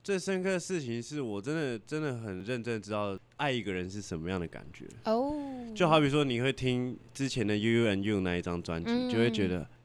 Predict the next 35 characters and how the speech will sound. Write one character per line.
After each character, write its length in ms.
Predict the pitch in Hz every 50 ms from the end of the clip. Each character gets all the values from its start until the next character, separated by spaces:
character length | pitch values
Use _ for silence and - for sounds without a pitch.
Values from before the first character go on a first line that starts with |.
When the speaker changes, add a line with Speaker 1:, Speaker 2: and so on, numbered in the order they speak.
| - -
Speaker 1:
这 100 | - 208
些 160 | 185 208 214
爱 260 | 190 135 190 180 160
虽 160 | 143 - -
然 160 | 170 151 139 127
很 180 | 107 113 107 101
甜 300 | - - 110 98 95 101
很 180 | 104 107 110
可 220 | - - - 95 85
爱， 120 | 95 92
但 220 | 92 - 135 135 123
是 140 | 139 139
听 260 | 123 - - 135 131 131
起 140 | - -
来 80 | 98 90
过 280 | - - 139 131 110 98
于 300 | 95 92 87 87 90 110 - - - - - - -
Speaker 2:
过 240 | - 370 349 294 233
于 120 | 208 214
甜 80 | 226 147
美， 80 | 151 151
Speaker 1:
乐 120 | 135 120
观。 380 | 254 262 120 113 110 110 113 120 - - - -
Speaker 2:
梦 200 | - 311 339 262
幻。 180 | - 277 339 233 - - - - - -
Speaker 1:
对， 300 | - 131 135 135 131 131
对， 0 |
对， 200 | 120 131 120 117
过 300 | 110 - - 165 151 135
于 380 | 123 117 113 113 113 113 - - - - - - - - - _ - - - -
完 200 | - 101 104 104
美。 260 | 117 - 175 123 98 90
Speaker 2:
不 40 |
真 0 |
实。 220 | 92 117 196 185